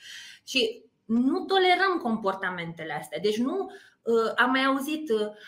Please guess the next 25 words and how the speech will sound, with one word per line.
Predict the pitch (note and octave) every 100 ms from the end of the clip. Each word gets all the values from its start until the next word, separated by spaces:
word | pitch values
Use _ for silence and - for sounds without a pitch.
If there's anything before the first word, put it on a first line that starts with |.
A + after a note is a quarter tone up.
| - -
mai | A#3+ A#3+
veneau | B3 C4+ B3+
oamenii | A#3 A3 G#3
la | G#3
programele | G3+ G3+ G#3+ A3 G#3+ G#3
mele: | A3+ A#3+
„Vreau | A3+ B3+
să | C#4 C#4+
mă | C4
detașez, | A3+ A#3 A#3 A3 - B3 A3+
că | A#3 A3+
am | A#3
un | A3+
micromanager | A#3 A#3+ A3 A3 A#3 A3+ A3
și | -
nu | A#3
mai | B3
vreau | A3 A3+
să | -
mă | A3+ G#3
atingă.” | G3+ - A3+ G#3 F3+ - - - _ _
Bă, | G#3 D4+
deci | F#4+ D#4+
nu | D#4
mai | G4 G4+ E4+ C4